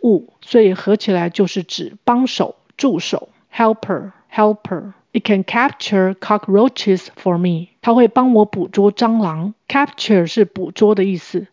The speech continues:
T U R E要看成一包，念成chure。Capture, capture. Cockroaches. Cockroach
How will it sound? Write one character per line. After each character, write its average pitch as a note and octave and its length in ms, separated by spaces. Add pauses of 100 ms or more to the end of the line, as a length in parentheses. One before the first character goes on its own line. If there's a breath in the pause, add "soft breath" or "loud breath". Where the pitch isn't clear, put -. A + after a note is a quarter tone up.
T B3+ 160
U B3+ 140
R F#3+ 240
E G3+ 240
要 G#3 120
看 G3+ 220
成 F3 160
一 G3 100
包， F3+ 440
念 A3 200
成 F3+ 360 (260)
chure。 E3+ 540 (160)
Capture, G3 720 (320)
capture. G3 760 (380)
Cockroaches. G3+ 880 (400)
Cockroach G#3 680